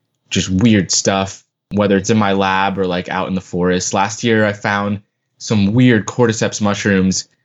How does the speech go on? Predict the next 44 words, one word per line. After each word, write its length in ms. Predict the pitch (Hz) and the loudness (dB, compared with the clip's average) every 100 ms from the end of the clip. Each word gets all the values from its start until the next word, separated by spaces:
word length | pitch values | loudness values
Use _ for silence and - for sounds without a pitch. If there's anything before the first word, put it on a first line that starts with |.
| - | -18
that, 680 | - - - 101 92 - - _ _ _ | -12 -6 -2 0 0 -4 -10 _ _ _
I 80 | - | -4
mean, 300 | 110 104 98 | -2 0 0
if 240 | 82 95 123 | -2 0 4
you 80 | |
have 140 | 123 98 | 4 4
bad 180 | 110 104 | 0 0
eyesight, 380 | 117 123 104 | 0 -2 -2
you 100 | 101 | -2
wouldn't 160 | 117 110 | 0 0
have 80 | 98 | 2
been 100 | 101 | 0
able 260 | 98 95 | 0 0
to 60 | 90 | 2
even 220 | 92 90 | 2 2
see 300 | 82 - 127 | 0 2 4
them. 280 | 117 92 90 | 4 2 0
Like, 280 | 90 90 - | 0 0 2
they 100 | 98 | 2
were 120 | 98 | 2
so 720 | - - 131 113 107 95 92 _ _ | 0 0 2 2 2 2 -2 _ _
small, 640 | - - - 107 113 139 120 | -6 -2 2 2 4 4 4
and 100 | 110 | 2
they 80 | |
looked 300 | 107 123 127 | 2 2 0
like, 380 | 131 123 120 120 _ _ _ _ _ | -2 0 0 -4 _ _ _ _ _
I 60 | 123 | -4
don't 140 | 131 | 0
know 160 | 135 127 | 2 2
the 300 | 117 107 95 _ _ _ - | 2 0 -2 _ _ _ -8
technical 440 | 127 123 117 110 | -6 -4 -4 -6
term 380 | 104 117 110 110 | -4 -2 0 0
for 180 | 110 104 | 0 0
the 180 | 101 | 2
little 220 | 98 104 101 | 2 2 0
structures 680 | - - 107 107 117 110 | 0 0 -2 -2 0 0
that 160 | 104 82 | 0 -2
moss, 500 | 95 92 101 - - _ _ | 0 0 -2 -6 -10 _ _
different 300 | - 110 107 | -6 -2 -2
types 260 | 92 107 - | -2 -2 -2
of 100 | 90 | -2
bryophytes 640 | 95 92 98 - 101 101 | 0 0 0 0 -2 -4
put 160 | - 113 | -6 -4
out, 320 | 107 107 - | 0 -2 -4